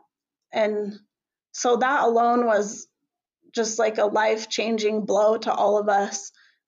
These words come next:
just because Eric was such a active, fit person, and we knew that that was gonna change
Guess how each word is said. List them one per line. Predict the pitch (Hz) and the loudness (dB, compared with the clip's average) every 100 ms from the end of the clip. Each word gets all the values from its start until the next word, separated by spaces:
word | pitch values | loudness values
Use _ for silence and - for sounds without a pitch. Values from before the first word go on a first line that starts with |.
| _ _ _ _ _ | _ _ _ _ _
just | 240 233 | -2 0
because | 240 240 220 | 0 0 0
Eric | 208 220 220 214 | 2 2 2 0
was | 208 | -2
such | 226 214 202 | -2 -2 0
a | 196 190 208 - - _ _ _ _ _ _ _ _ _ _ _ - | 2 0 -2 -10 -20 _ _ _ _ _ _ _ _ _ _ _ -6
active, | 208 208 - 214 196 185 202 196 - _ _ _ _ _ _ _ | -4 -4 -4 -2 0 2 0 -4 -14 _ _ _ _ _ _ _
fit | - 233 220 - - | -2 0 2 -2 -8
person, | - 208 208 220 208 190 202 202 - _ _ _ - | -4 -2 0 -2 -2 -2 -4 -6 -14 _ _ _ -4
and | 208 214 | -2 0
we | 226 | 0
knew | 226 | 0
that | 220 226 | 0 2
that | 214 | 0
was | 202 208 | 0 -2
gonna | 196 208 | -4 -4
change | 208 202 208 196 - | -4 -4 -2 -4 -6